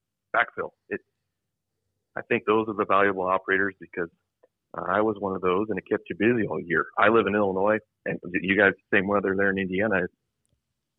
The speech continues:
winter's hard and rain a lot, and you just, you never know if you're gonna work. And if you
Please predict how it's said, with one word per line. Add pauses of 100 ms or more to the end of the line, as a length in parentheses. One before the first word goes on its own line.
(380)
winter's
hard (460)
and
rain (180)
a
lot, (520)
and
you
just, (960)
you
never
know
if
you're
gonna
work.
And
if
you